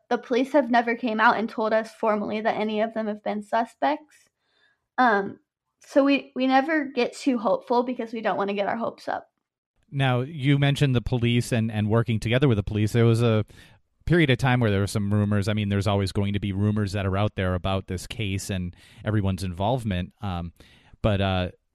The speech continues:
Speaker 2: what's the relationship like between you and your family and law enforcement and the investigators that are looking into this? Uh, 'cause I know that there were some, um, there was a couple of rumors that you had to squash early on about,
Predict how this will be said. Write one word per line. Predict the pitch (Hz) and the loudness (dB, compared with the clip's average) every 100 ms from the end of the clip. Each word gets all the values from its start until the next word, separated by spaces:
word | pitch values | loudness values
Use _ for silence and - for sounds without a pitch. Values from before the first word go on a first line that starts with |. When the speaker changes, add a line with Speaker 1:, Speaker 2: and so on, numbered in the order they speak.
| _ - | _ -6
Speaker 2:
what's | 117 151 - | 0 0 -2
the | - 170 | -2 2
relationship | 135 117 123 - 139 110 113 101 | 2 2 -2 0 -2 -2 -4 -2
like | 98 107 - | -2 -4 -4
between | 107 - 104 98 98 | -6 -4 -2 0 -2
you | 95 101 104 104 | 0 0 2 0
and | 95 | 0
your | 95 | -4
family | - 110 98 98 98 95 98 101 | -4 -4 -2 -2 -4 -6 -6 -6
and | 92 92 | -6 -4
law | 95 98 | -4 -4
enforcement | - 95 92 98 90 95 | -4 -4 -4 -6 -6 -6
and | 92 | -6
the | 92 | -4
investigators | 87 98 - 101 95 90 87 98 | -4 -6 -6 -6 -4 -4 -4 -4
that | 90 | -6
are | |
looking | 92 92 90 | -4 -6 -4
into | 98 127 | -6 -4
this? | 92 87 - - - - _ | -4 -6 -8 -14 -20 -20 _
Uh, | 98 92 82 85 - - _ - | -6 -4 -4 -8 -12 -20 _ -4
'cause | 107 | -2
I | 107 | 2
know | 104 | 2
that | 101 101 | 0 -2
there | 98 | -2
were | 98 98 | 0 -2
some, | - 101 95 | -2 -2 -2
um, | 92 87 85 90 - _ _ _ 113 | -2 -4 -6 -10 -14 _ _ _ -2
there | 120 | 0
was | 107 107 | 2 0
a | |
couple | 120 110 | -4 -4
of | 101 | -2
rumors | 101 98 98 98 | -2 0 -2 -2
that | 92 | -4
you | 95 | -4
had | 95 87 | -4 -4
to | 101 92 | -6 -6
squash | - - 107 95 90 - | -6 -6 -2 -2 -2 -4
early | 104 101 95 | -4 -2 -2
on | 90 92 | -2 -4
about, | 85 92 90 - | -2 -2 -2 -4